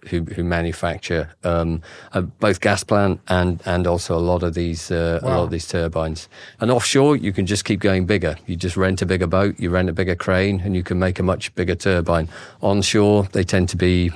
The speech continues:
Speaker 1: maximum about a third of the size of the o-, of the offshore ones. But offshore, you just do everything on a much bigger scale 'cause everything's on barges and boats,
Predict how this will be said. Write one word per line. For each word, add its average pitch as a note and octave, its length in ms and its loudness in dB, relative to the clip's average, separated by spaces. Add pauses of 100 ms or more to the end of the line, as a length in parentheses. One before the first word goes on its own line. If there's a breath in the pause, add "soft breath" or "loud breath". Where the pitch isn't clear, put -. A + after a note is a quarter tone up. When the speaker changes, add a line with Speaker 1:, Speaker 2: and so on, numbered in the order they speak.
(200)
Speaker 1:
maximum F2 500 0
about F2 200 2
a - 40 -8
third F2+ 360 2
of E2 100 -4
the E2+ 40 -6
size E2 380 0
of E2+ 60 -2
the F2 100 0
o-, F2 80 2
of E2+ 360 0
the E2+ 100 0
offshore E2 380 0
ones. E2 360 0 (400 loud breath)
But F#2+ 140 -2
offshore, F2+ 380 4
you E2+ 100 2
just E2+ 240 -2
do F2+ 140 4
everything E2+ 580 0 (320 loud breath)
on F2+ 100 -2
a E2+ 60 2
much E2+ 260 0
bigger F#2 180 -2
scale F2+ 380 2
'cause E2 220 -2
everything's F2 460 0
on D#2 140 0
barges E2+ 520 2
and E2 120 -2
boats, E2+ 520 0